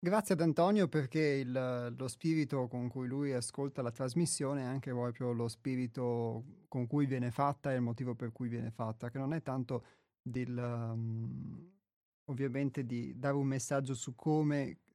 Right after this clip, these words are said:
qualcuno o qualcosa debba essere, perché per chi come Antonio, come molti di voi ascolta questa trasmissione da, da tempo, sa che quelle che vengono raccontate sono delle esperienze, quindi insieme alle esperienze anche delle problematiche, delle difficoltà,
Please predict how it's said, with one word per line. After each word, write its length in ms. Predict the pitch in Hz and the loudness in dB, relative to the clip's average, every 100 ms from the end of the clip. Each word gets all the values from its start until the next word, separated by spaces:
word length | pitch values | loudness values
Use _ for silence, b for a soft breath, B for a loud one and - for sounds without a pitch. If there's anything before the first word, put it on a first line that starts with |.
| _ _ - | _ _ -2
qualcuno 540 | 143 117 147 160 143 | -2 0 2 4 4
o 40 | |
qualcosa 480 | 127 127 151 147 143 | 2 0 2 2 2
debba 320 | 127 123 143 | 0 2 2
essere, 480 | 131 120 - 135 127 | 4 0 -2 -2 0
perché 340 | 127 120 127 120 _ | -2 -2 -2 -6 _
per 160 | - 120 | -8 -4
chi 320 | 151 147 107 - _ | 0 -2 -2 -12 _
come 180 | 135 131 | -2 0
Antonio, 560 | 120 120 127 139 131 | 0 0 2 4 2
come 200 | 120 127 | 2 0
molti 300 | 123 135 127 | 0 0 0
di 100 | 135 | 0
voi 320 | 123 135 131 117 | 2 2 2 0
ascolta 380 | 113 135 120 | -4 -6 -6
questa 220 | 120 - - | -8 -10 -10
trasmissione 720 | 123 120 - 139 139 127 117 | -4 -2 0 0 0 0 -2
da, 160 | 117 - | -4 -8
da 160 | 135 127 | -6 -2
tempo, 800 | 147 135 123 117 131 135 95 - | 0 0 -2 -2 -2 -2 -6 -12
sa 200 | - 151 | -4 -2
che 260 | 151 135 - b b b b _ - | 0 -2 -2 b b b b _ 4
quelle 160 | 170 | 4
che 100 | 165 | 6
vengono 360 | 151 160 160 151 | 4 6 4 4
raccontate 500 | 147 151 135 139 131 | 2 2 2 2 2
sono 240 | - 135 | 2 2
delle 220 | 127 123 | 2 0
esperienze, 920 | 120 - 127 123 131 165 127 127 117 | -2 -2 0 2 2 0 -2 -4 -6
quindi 320 | 113 123 120 113 _ 98 | -4 -4 -4 -4 _ -12
insieme 500 | 104 131 127 131 127 | -8 -6 0 0 0
alle 80 | |
esperienze 680 | 131 - 127 127 135 139 135 | -2 0 2 2 0 -2 -2
anche 260 | 127 127 131 | 0 0 -2
delle 220 | 120 120 | -2 -2
problematiche, 1000 | 139 120 120 123 143 147 135 117 117 113 | -2 0 2 2 2 -2 -4 -2 -2 -2
delle 280 | 117 113 | -2 -2
difficoltà, 840 | 113 123 - 123 147 135 120 107 | 0 0 0 -2 0 -2 -2 -4